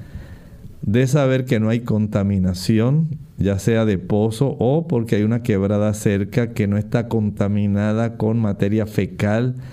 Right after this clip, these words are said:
de algún ganado que paste en las cercanías o, eh, digamos, excremento humano, entonces usted tiene una gran bendición.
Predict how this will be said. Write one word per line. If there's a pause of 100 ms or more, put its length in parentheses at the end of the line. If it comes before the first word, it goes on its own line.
(380)
de
algún
ganado
que
paste
en
las
cercanías
o, (640)
eh,
digamos,
excremento
humano, (1300)
entonces
usted
tiene
una
gran
bendición.